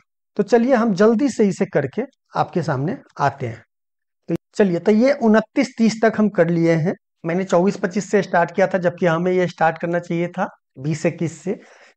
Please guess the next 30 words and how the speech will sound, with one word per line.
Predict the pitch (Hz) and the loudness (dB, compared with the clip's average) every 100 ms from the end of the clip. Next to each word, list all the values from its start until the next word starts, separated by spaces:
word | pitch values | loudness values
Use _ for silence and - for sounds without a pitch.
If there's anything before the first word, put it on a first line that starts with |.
| - | 4
खैर, | 220 | 4
हमने | 202 196 220 | 4 2 2
एग्जांपल | 196 175 170 208 | 2 0 0 0
दिया | 190 202 202 | 0 0 2
है, | |
उससे | 202 - | -2 -2
कोई | 170 180 | 0 0
प्रॉब्लम | 180 170 139 156 | 0 2 2 2
नहीं | 175 143 | 2 0
होना | 127 123 | -2 -6
है। | 135 - _ _ _ - | -8 -12 _ _ _ -4
अब | 180 | -2
चलिए | 180 202 208 | 0 4 4
यहाँ | 196 165 175 | 4 2 2
पे | 180 | 2
रन | 165 156 165 | 0 0 -2
करते | 175 - 185 | -6 -4 -2
हैं | 180 | -2
इसे, | 180 202 320 _ _ _ _ _ _ _ _ | -4 -8 -10 _ _ _ _ _ _ _ _
और | 202 | 0
यहाँ | 202 196 190 220 | 2 2 2 -2
पे | - 185 | 0 -2
हम | 208 | 0
डबल | 170 165 180 | 0 0 -2
क्लिक | 180 180 180 | -4 -4 -4
करते | 147 - | -6 -4
हैं | 165 170 | -4 -2
और | 226 175 | -2 -2
इस | 170 - | -4 -6
बार | 156 156 | -4 -4